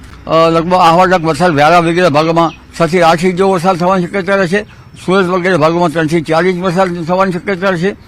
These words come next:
દક્ષિણ સૌરાષ્ટ્રના ભાગોમાં પણ ભારે વરસાદ થવાની શક્યતા રહેશે. અમરેલીના ભાગોમાં પણ સારો વરસાદ થવાની શક્યતા રહેશે.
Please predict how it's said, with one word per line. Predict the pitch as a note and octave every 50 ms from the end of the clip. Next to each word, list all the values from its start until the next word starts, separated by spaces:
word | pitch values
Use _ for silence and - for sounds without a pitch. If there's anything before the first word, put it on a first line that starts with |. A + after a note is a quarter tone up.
| - - - - - - -
દક્ષિણ | E3 E3+ - G3 F#3
સૌરાષ્ટ્રના | E3+ C3+ D#3 D#3 F3 F#3 F3 E3+ F#3+ F3
ભાગોમાં | D3 C3+ C#3 D3+ E3+ F3+ F3
પણ | E3+ D#3+ D3
ભારે | A#2 B2 C3+ E3
વરસાદ | F3+ F3+ E3 G3 F#3+ E3+
થવાની | F3 F3+ F#3+ F#3+ F3
શક્યતા | F3 - G3 F3+ F#3+ G3
રહેશે. | F#3+ F#3 E3 F#3+ G3+ G#3 - - - - - - - -
અમરેલીના | - D3 E3+ F#3 F#3 F3+ F#3 F3
ભાગોમાં | A#2+ C3+ D3 D3 F3+ F#3 E3+
પણ | F3+ F3
સારો | - D3 C#3+ D#3+ F3+ F#3+
વરસાદ | F#3 F3 G3 G3 E3+
થવાની | E3 F3+ F#3 F#3
શક્યતા | F3 E3+ - F#3+ F#3 G3
રહેશે. | G3+ F3+ D#3 F#3+ G3+